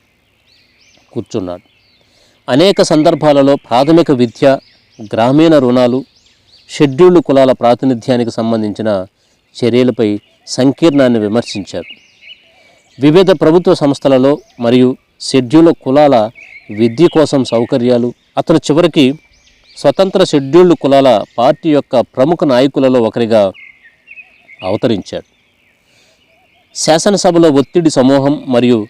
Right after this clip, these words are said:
దాని కార్యదర్శి అయ్యాడు. గమనార్హమైనది, మండల్ బోస్ సోదరులు శరత్ మరియు సుభాష్లతో కూడా సంబంధం కలిగి ఉంది.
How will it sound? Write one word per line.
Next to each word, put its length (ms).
దాని 260
కార్యదర్శి 840
అయ్యాడు. 340
గమనార్హమైనది, 920
మండల్ 520
బోస్ 500
సోదరులు 540
శరత్ 360
మరియు 240
సుభాష్లతో 580
కూడా 200
సంబంధం 460
కలిగి 320
ఉంది. 220